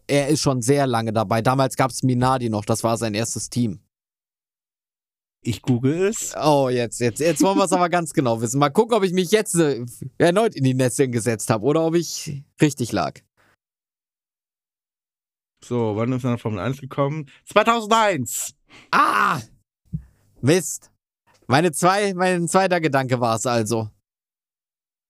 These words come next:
Speaker 2: Ja, er war bei Minardi zweitausendeins.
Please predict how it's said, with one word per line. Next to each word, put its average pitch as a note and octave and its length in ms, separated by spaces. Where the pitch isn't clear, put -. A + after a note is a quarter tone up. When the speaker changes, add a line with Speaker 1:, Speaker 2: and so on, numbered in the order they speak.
Speaker 2:
Ja, G#3 160
er D#3 160
war F#3 160
bei F#3 120
Minardi E3+ 640
zweitausendeins. C3+ 1080